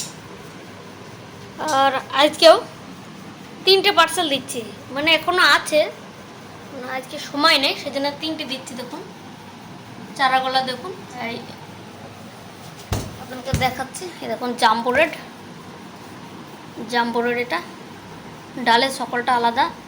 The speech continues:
সময় এরকম হয়। এটা হচ্ছে শীতের ডাল, সেজন্য এরকম। আর, আর একটা হয় আপনার, আহ, ওর যে-, যেটা শীতের শেষে যেগুলো হয় সেটা অন্যরকম। এটা কোরিয়ান হোয়াইট, ভিয়েতনাম কিং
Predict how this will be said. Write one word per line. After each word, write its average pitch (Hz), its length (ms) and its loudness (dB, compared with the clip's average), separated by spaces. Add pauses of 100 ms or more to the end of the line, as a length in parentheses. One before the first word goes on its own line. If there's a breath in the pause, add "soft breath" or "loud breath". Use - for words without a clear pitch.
(540)
সময় 269 220 6
এরকম 277 300 6
হয়। 349 160 6
এটা 370 200 4
হচ্ছে 269 200 2
শীতের 294 400 -2
ডাল, 233 180 4 (100)
সেজন্য 262 300 0
এরকম। 220 280 -4 (1500)
আর, 226 260 10
আর 254 120 12
একটা 277 240 6
হয় 392 180 8 (640)
আপনার, 247 380 6 (1040)
আহ, 226 500 2
ওর 269 320 4
যে-, 294 200 10
যেটা 320 420 8
শীতের 339 380 2
শেষে 349 360 -2
যেগুলো 294 300 6
হয় 392 200 8
সেটা 349 220 2
অন্যরকম। 294 480 2 (1040)
এটা 269 160 0
কোরিয়ান 277 460 6
হোয়াইট, 262 400 2 (840)
ভিয়েতনাম 254 480 0
কিং 311 180 0